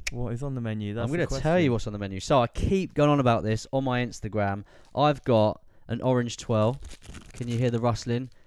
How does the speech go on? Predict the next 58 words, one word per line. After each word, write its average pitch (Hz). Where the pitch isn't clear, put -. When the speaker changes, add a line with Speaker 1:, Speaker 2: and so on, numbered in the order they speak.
Speaker 1:
Wait, 139
Speaker 2:
Everybody 139
Speaker 1:
what 135
Speaker 2:
on 139
Speaker 1:
is 131
this -
Speaker 2:
YouTube. 131
Speaker 1:
podcast? -
What 151
is 156
this 160
podcast 156
again? 160
Speaker 2:
This 180
is 175
the 185
Litness 180
Podcast. 110
Speaker 1:
Oh, 117
I 107
just 117
thought 107
Speaker 2:
Come -
Speaker 1:
you, 139
Speaker 2:
on, 110
Speaker 1:
you, 135
Speaker 2:
people 147
should 135
Speaker 1:
you 123
Speaker 2:
know 117
what 110
Speaker 1:
didn't -
Speaker 2:
it -
is 143
Speaker 1:
do 135
a -
Speaker 2:
by 101
Speaker 1:
very 131
Speaker 2:
now. 92
Speaker 1:
good 123
intro. 92
Speaker 2:
Okay. 92
Hello, 120
everybody. 113
My 123
name 113
is 107
David 113
Paul 110
Charles 110
Buckley 110
Sebastian 107
Templar, 107
and 104
this 107
is 107
my 104
co-host. 101